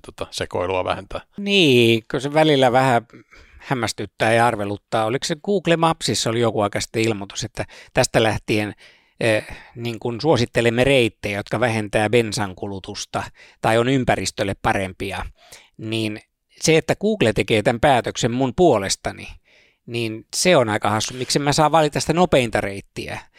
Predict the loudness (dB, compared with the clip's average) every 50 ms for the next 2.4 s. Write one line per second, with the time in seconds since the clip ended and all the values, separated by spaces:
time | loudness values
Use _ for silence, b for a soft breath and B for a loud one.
0 | b b b -6 0 0 0 0 2 0 0 2 4 4 4 4 2 0 -4 -6
1 | -4 -2 -2 -2 0 -2 -2 -4 -6 -8 -14 -14 -14 -14 -10 -2 0 0 0 0
2 | -2 -6 -4 -6 -6 -6 -6 -8